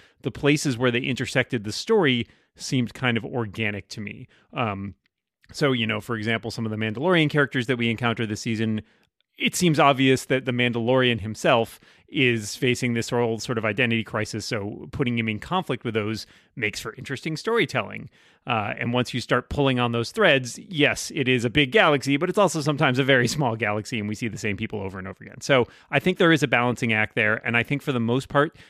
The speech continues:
they navigated it pretty well. I, I definitely did not feel as though I was necessarily being shown all these shiny toys just so I could be like, "Oh, it's that thing," right? Um,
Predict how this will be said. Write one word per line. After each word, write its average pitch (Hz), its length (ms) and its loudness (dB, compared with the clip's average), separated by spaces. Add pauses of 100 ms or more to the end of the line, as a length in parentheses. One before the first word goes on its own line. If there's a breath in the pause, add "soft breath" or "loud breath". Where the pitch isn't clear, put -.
(160 soft breath)
they 123 100 -2
navigated 123 480 2
it 117 100 -2
pretty 123 200 -2
well. 117 400 2
I, 139 220 -2
I 120 120 0
definitely 123 760 0 (640 soft breath)
did 147 260 4
not 131 300 2
feel 139 680 2
as 120 260 0
though 120 200 4
I 113 160 4
was 110 460 -2 (340 soft breath)
necessarily 117 800 0
being 113 320 0
shown 113 280 -2
all 110 120 -4
these 110 140 -4
shiny 117 300 0
toys 107 300 -2
just 107 220 -6
so 110 120 -2
I 104 120 0
could 113 180 -2
be 110 140 0
like, 113 160 0 (120)
"Oh, - 180 4
it's - 180 -12
that 190 180 -6
thing," 101 260 -10
right? 127 360 -2
Um, 113 420 0